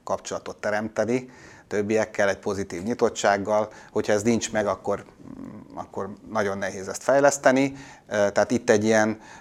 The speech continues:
ö, hozzáállásváltás kell ahhoz, hogy az ember ebben a, ebben a kompetenciában elkezdjen tudni fejlődni. Az ötödik téma az a krízismenedzsment, változásmenedzsment.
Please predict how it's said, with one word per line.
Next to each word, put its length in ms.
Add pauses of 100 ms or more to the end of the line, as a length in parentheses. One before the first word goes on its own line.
(120)
ö, 720 (720)
hozzáállásváltás 1700
kell 260
ahhoz, 300
hogy 120
az 140
ember 420 (280)
ebben 380
a, 280
ebben 220
a 80
kompetenciában 880
elkezdjen 520
tudni 220
fejlődni. 580 (1200)
Az 120
ötödik 380
téma 380
az 140
a 320
krízismenedzsment, 960
változásmenedzsment. 1200